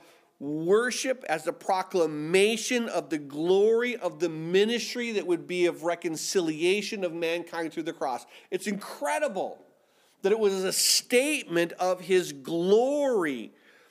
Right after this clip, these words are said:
And so we recognize here that when it comes to Jesus Christ,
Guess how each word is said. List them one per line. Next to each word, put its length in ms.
And 180
so 260
we 200
recognize 840
here 420
that 200
when 160
it 140
comes 380
to 100
Jesus 600
Christ, 560